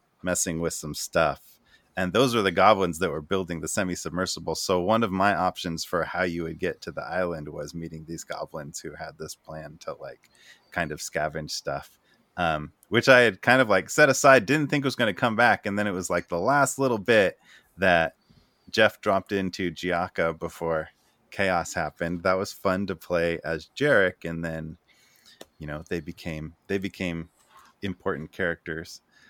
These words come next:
later on. Um, and then, uh,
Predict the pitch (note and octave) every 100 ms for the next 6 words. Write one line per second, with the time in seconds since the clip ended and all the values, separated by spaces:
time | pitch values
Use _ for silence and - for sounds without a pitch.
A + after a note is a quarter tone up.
0 | _ _ _ F2+ F2 E2 D#2+ D#2+ F#2+ C3
1 | - - E2+ D#2 D#2 D#2+ _ _ _ _
2 | _ _ - - _ _ D#2+ E2 F3 F3
3 | F#3+ G#3+ - _ _ _ _ _ _ _
4 | _ _ _ _ _ _ _ _ _ -
5 | - - D#2+ D2 C#2+ C2+ - - - -
6 | G1+